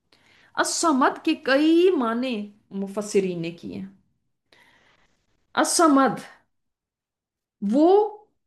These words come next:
जिसकी तरफ सारी मखलूक रुजू करती है अपनी हाजतों के लिए, अपनी ज़रूरियात के लिए। हम सिर्फ तीन माने यहाँ पे देख लेते हैं,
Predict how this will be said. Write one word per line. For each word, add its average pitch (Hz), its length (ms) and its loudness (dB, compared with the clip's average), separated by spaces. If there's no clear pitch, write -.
जिसकी 285 340 0
तरफ 339 220 -2
सारी 285 680 2
मखलूक 269 440 -2
रुजू 214 280 -2
करती 190 360 -10
है 185 100 -12
अपनी 220 320 -6
हाजतों 180 600 -4
के 190 160 -6
लिए, 170 300 -4
अपनी 196 260 0
ज़रूरियात 165 680 -2
के 143 80 -6
लिए। 160 240 -12
हम 254 140 0
सिर्फ 294 200 0
तीन 233 280 2
माने 196 380 -2
यहाँ 170 200 -6
पे 190 100 -4
देख 165 260 -2
लेते 175 220 -8
हैं, 175 220 -14